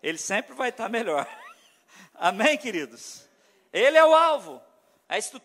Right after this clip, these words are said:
estatura do varão perfeito é o alvo, amém?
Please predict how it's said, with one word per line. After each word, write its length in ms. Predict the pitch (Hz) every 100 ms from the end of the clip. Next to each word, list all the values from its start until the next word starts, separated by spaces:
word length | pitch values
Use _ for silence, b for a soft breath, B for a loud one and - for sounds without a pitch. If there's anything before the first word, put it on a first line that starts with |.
| _ 277
estatura 500 | - 226 - 302 285
do 120 | 269
varão 240 | 262 269
perfeito 540 | 269 247 - 269 285 285
é 60 |
o 100 | 262
alvo, 280 | 247 262 202
amém? 360 | 196 262 330